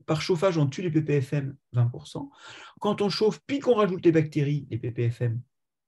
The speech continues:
euh, ah bah oui, d'ailleurs, pourquoi j'ai mis les bactéries ? Moi, ça va pas. Toujours utiliser le même mot pour la même chose, sinon, personne ne comprend rien. Euh,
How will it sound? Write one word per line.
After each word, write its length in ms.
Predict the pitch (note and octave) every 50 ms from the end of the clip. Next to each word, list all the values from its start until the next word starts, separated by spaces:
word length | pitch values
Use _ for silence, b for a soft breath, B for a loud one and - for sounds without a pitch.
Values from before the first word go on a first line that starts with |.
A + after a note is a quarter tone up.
| _ _ -
euh, 160 | A2+ A2+ G#2 -
ah 60 | -
bah 80 | A2+ A#2
oui, 80 | C#3 C3+
d'ailleurs, 240 | A2 G#2 G#2 G#2+
pourquoi 240 | - - A2+ - B2+
j'ai 100 | B2 G#2+
mis 120 | G#2+ G2 F#2
les 160 | - - -
bactéries ? 480 | - - - - - - - G#2 A#2 A#2+
Moi, 120 | A#2 B2 A#2
ça 140 | - _ A#2+
va 100 | G#2+ G2+ _
pas. 160 | D3+ D#3 D3+ D3+ _ _ _ _ _ _ _ _ _ _ _ _ _ _ _ _ _ _ - - _ _ _ _ _ _ _ _ _ _ _ _ _ _ _ _ _ _ _ _ _ _ _ _ _ _ _ _ _ _ _ _ _ _ _ _ _ _ _ _ _ _ _ _ _ _ _ _ _ _
Toujours 280 | - B2+ B2 A#2+ A#2+ - -
utiliser 500 | - - - G#2 G#2 A2 A#2 A#2+ A#2+ A#2+
le 80 | - A2
même 180 | A2 F#2+ G#2+
mot 200 | G#2 A2 B2 B2
pour 140 | A#2+ - A2+
la 120 | G2 F#2+ G2+
même 140 | G2+ G2
chose, 360 | - - C3+ D3 D#3 D#3 D#3 D3+
sinon, 460 | - - - A2+ A2+ A#2 C3 C#3+ - - _ b b b b b b b _ _ _
personne 340 | - - A#2+ - - C3+ C3+
ne 40 |
comprend 300 | B2+ - B2 A#2 - B2+
rien. 240 | - A2 - D3+ - _ B B B B B B B B B _ b b _ _ -
Euh, 440 | C#3+ C#3 C3+ C3 B2+ A#2 A2 G#2+